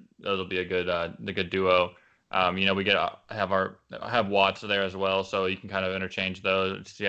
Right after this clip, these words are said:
what they wanna do with that. But I think that, um, I think we got a,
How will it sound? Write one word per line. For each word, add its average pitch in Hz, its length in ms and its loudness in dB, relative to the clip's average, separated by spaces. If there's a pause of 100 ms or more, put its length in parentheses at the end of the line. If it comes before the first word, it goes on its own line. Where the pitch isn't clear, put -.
what 101 140 -4
they 95 80 0
wanna 92 180 2
do 92 140 -2
with 87 160 -4
that. 90 320 2 (380)
But 95 100 2
I 98 80 2
think 101 240 -8
that, 95 240 0
um, 87 420 -4 (1080)
I 113 140 -4
think 120 140 0
we 117 80 -2
got 110 120 4
a, 104 100 -2